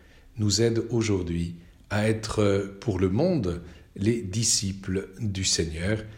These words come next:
et d'annoncer joyeusement son évangile.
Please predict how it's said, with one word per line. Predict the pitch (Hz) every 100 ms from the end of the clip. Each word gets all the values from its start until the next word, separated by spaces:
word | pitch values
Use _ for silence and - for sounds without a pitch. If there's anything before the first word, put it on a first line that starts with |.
| - - -
et | 98
d'annoncer | 98 95 92 - 107
joyeusement | 95 101 95 82 82 82 85 - -
son | - 104 98
évangile. | 90 87 82 80 76